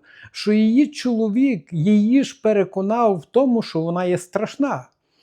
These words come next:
Що вона є страшна, що вона крім нього нікому не потрібна, що,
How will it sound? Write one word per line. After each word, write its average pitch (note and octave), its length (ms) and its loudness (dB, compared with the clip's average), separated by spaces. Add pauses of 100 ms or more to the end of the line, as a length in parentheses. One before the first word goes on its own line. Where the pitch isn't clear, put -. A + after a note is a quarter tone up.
(340)
Що F#3+ 120 -2
вона C4+ 160 2
є C#4+ 120 2
страшна, A3 640 -2
що - 160 -4
вона B3+ 180 2
крім A#3+ 420 4
нього G#3 680 2
нікому G#3+ 480 0
не F#3+ 120 0
потрібна, G#3 880 -2
що, F#3 560 -2